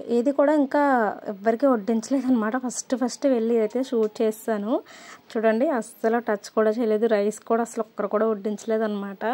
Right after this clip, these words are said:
But నాన్ వెజ్కి తెలిసిందే కదా, ఎప్పుడు వెజిటేరియన్కి కొంచెం తక్కువ మందే ఉంటారు. నాన్ వెజ్కి అయితే మనకు అంత ఛాన్స్ రాలేదు. So, వాటి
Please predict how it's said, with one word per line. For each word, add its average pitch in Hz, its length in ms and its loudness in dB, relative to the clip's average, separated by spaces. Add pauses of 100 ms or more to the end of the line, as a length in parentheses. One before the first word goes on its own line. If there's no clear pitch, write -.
(800)
But 269 400 2
నాన్ 240 340 6
వెజ్కి 269 280 4
తెలిసిందే 254 640 2
కదా, 247 240 2
ఎప్పుడు 226 260 2
వెజిటేరియన్కి 220 800 2
కొంచెం 220 360 0
తక్కువ 208 280 -2
మందే 208 300 -2
ఉంటారు. 220 540 -2 (920)
నాన్ 247 340 2
వెజ్కి 247 360 0
అయితే 233 340 4
మనకు 220 320 0
అంత 202 180 -4
ఛాన్స్ 196 440 -4
రాలేదు. 208 600 0 (340)
So, 233 60 0
వాటి 208 420 0